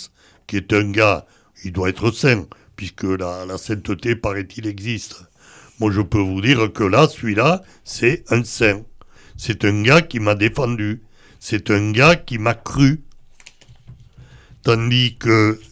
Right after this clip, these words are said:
le directeur chez qui j'ai été reçu m'a dit, « Ce que vous avez dit, vous devez l'oublier. » Et il ne s'est rien passé.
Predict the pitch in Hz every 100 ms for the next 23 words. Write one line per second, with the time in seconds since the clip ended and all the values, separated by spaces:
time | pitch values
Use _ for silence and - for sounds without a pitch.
0 | - 107 107 107 101 101 139 120 120 -
1 | 131 117 107 - - - - - - -
2 | - 110 - - 131 113 95 107 104 -
3 | 110 95 101 - - 214 240 - - -
4 | - 117 110 107 101 175 233 - - _
5 | - - - _ _ _ - 147 - 139
6 | 135 139 139 123 113 104 160 202 - 113
7 | 123 127 143 135 147 147 143 107 92 -
8 | _ - _ _ _ _ - - _ _
9 | _ _ _ _ - 127 131 131 120 -
10 | 113 151 156 139 131 - 95 80